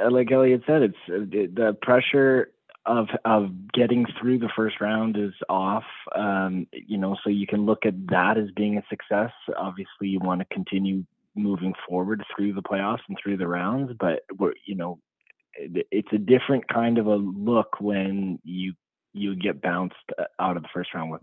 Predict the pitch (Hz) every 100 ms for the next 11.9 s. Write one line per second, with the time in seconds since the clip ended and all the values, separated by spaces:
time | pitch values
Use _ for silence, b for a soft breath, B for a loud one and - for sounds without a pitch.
0 | - 69 - - - - - 87 82 -
1 | 82 85 80 82 92 90 B B B B
2 | - 123 - - 131 123 135 135 135 127
3 | 123 - 127 120 117 101 104 - 110 95
4 | 101 98 110 117 110 - 101 82 - 104
5 | 101 98 - - 104 101 95 - 101 92
6 | 90 b b b - 123 107 92 107 123
7 | 117 - 90 92 95 - 117 117 110 107
8 | 117 120 117 117 123 147 123 95 95 -
9 | 104 98 107 95 92 104 - 95 90 92
10 | 92 - b b b b _ 92 87 85
11 | 85 95 101 104 135 135 120 123 113